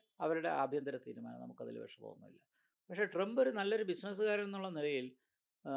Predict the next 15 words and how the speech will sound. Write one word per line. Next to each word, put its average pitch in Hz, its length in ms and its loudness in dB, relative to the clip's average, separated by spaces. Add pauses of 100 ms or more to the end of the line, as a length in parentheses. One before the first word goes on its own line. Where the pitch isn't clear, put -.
(120)
അതോടൊപ്പം 180 800 2
മോദിയുമായിട്ട് 170 640 0
നല്ല 156 160 0
സ്നേഹമുള്ള 156 800 -4
ഒരു 139 160 -2
വ്യക്തി 135 320 -6
എന്ന 147 340 -4
നിലയിൽ 113 340 -6 (520)
രണ്ട് 143 260 2
ജനാധിപത്യ 165 580 2
രാജ്യങ്ങൾ 127 600 -2 (280)
ഇങ്ങനെ 185 320 -2
അല്ലായിരുന്നു 151 520 0
മുന്നോട്ട് 120 380 -8
പോകേണ്ടിയിരുന്നത്. 101 760 -12